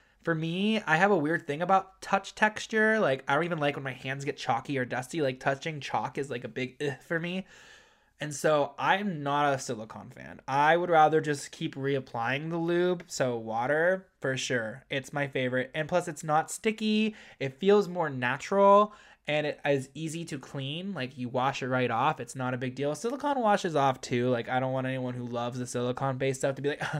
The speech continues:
<laughs> "You can wash it off as well." Yes, you can. But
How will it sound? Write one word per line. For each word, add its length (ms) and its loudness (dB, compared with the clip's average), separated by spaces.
<laughs> 280 -20
"You 140 -2
can 100 2
wash 260 2
it 80 -2
off 180 0
as 120 -6
well." 220 2
Yes, 320 0
you 40 -8
can. 520 -2
But 320 2